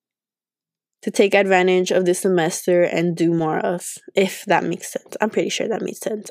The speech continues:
I don't know. I second guess myself a lot. But anyways, thank you guys for listening to this week's episode. I will not have an episode next weekend, but then, well,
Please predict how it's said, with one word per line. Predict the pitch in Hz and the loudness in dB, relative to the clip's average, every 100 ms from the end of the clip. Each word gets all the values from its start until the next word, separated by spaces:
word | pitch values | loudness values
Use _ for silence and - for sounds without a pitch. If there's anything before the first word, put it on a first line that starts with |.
| - | -4
I | |
don't | 180 170 | -2 -2
know. | 196 | -4
I | 247 | -6
second | - 240 196 175 | -2 -2 0 -2
guess | 170 | -4
myself | 220 - 170 | -6 -8 -4
a | 175 | -2
lot. | 175 - - - - _ - | -2 -4 -12 -20 -20 _ 2
But | 294 220 - | 4 4 2
anyways, | 330 294 202 180 165 180 269 - - _ _ _ _ _ _ _ _ _ | 2 2 4 4 4 2 0 -6 -16 _ _ _ _ _ _ _ _ _
thank | 202 240 277 | 2 4 2
you | 254 | 4
guys | 196 175 175 214 | 4 4 2 0
for | - 220 | 2 4
listening | 190 185 220 220 226 | 4 2 2 2 2
to | 240 233 | 2 2
this | 208 - | 2 2
week's | 226 - - | -2 -2 0
episode. | 208 208 208 190 175 175 202 285 - _ _ _ _ _ _ _ _ _ _ _ _ _ _ _ _ _ _ _ _ _ _ _ | 2 2 0 2 4 4 4 0 -6 _ _ _ _ _ _ _ _ _ _ _ _ _ _ _ _ _ _ _ _ _ _ _
I | - 185 185 185 | 0 4 4 2
will | 202 196 | 2 2
not | 190 170 175 202 _ _ | 4 2 2 0 _ _
have | 202 196 | -2 0
an | 196 | 0
episode | 185 190 - 185 175 | 0 -2 0 2 4
next | 175 170 170 - | 2 0 -2 -2
weekend, | 214 226 240 269 | 2 2 2 0
but | 202 180 - | 0 0 0
then, | 180 175 170 165 _ - - - _ _ _ | 0 2 0 -4 _ -20 -20 -20 _ _ _
well, | - 170 - | -4 -2 -4